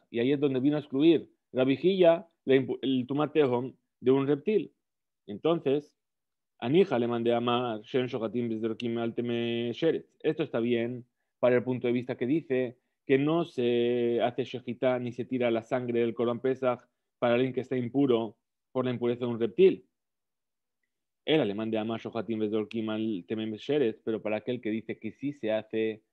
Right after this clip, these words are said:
tanto la shejitá, degollar el animal, como tirar su sangre, para aquella persona que está con la impureza de un reptil, Asha Tumat Yedua Hutralo,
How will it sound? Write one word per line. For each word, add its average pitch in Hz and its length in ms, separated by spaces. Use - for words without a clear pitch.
tanto 117 580
la 113 120
shejitá, 113 600
degollar 113 360
el 113 120
animal, 113 340
como 110 220
tirar 110 240
su 107 120
sangre, 110 480
para 113 160
aquella 143 260
persona 110 320
que 113 80
está 110 180
con 113 140
la 113 60
impureza 113 440
de 107 60
un 107 100
reptil, 110 540
Asha 147 320
Tumat 135 320
Yedua 120 500
Hutralo, 131 640